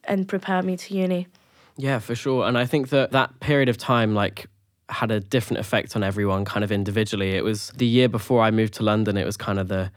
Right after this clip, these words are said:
Speaker 2: peak of lockdown. Like, things were starting to sh-, sort of shape up again. People were starting to be sociable again. So for me, I kind of just missed that barrier of, like, being at uni in lockdown. So I was quite lucky. Moving to London especially can be a big thing for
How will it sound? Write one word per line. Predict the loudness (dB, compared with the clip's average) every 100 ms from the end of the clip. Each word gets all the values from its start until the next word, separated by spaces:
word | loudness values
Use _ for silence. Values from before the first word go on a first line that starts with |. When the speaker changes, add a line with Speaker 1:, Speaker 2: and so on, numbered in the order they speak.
| -6
Speaker 2:
peak | -2 0 -2
of | 0
lockdown. | -2 0 -4 -4 -4
Like, | -4 -4
things | -2 -2 0
were | -4
starting | -2 0 0 -2
to | -2 -4 -4
sh-, | -8 -12
sort | -2 -2
of |
shape | 2 2 2 0
up | -2
again. | 0 0 0
People | -2 -2 -2
were |
starting | -2 0 -2
to | -2
be | -6
sociable | -4 -2 -4 -4 -4
again. | -2 -2 -4
So | -4 -4 -4 -6 -14 -20 -20
for | -2 4
me, | 6 6
I | 4
kind | 2 2 2
of | 0
just | 2 0 2 0
missed | 0 0 -4
that | 0 0 -2 -16 _ _ -6
barrier | 2 2 4 2 2
of, | 0 -2 -2
like, | -2
being | 0 0 0
at |
uni | 0 0 2
in | 4
lockdown. | 2 0 0 2 2
So | 2 2 2
I | 0
was | -2
quite | -4 -2 0
lucky. | 2 0 -2 -6 -6 -10 -18 0
Moving | 6 6 6 2
to | 4
London | 4 4 4
especially | 0 0 0 0
can | 0 0
be | 2
a | 2
big | 2 -2
thing | 0 2 2
for | 0 0 2 4 2